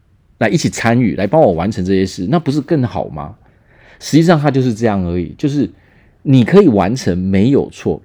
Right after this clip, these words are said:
但是我们要适度的去邀请男人进入你的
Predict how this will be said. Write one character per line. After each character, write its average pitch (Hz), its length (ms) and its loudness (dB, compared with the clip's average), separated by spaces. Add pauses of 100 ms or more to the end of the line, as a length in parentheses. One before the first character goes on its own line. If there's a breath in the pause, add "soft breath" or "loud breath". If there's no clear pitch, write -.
(160)
但 156 100 0
是 151 140 0
我 107 140 2
们 104 100 0
要 131 60 -2
适 135 400 -2
度 113 180 -2
的 95 80 0
去 120 220 -4
邀 127 320 0
请 78 360 -12
男 80 260 -8
人 92 260 -6
进 120 240 -2
入 110 120 -2
你 73 140 -6
的 69 80 -12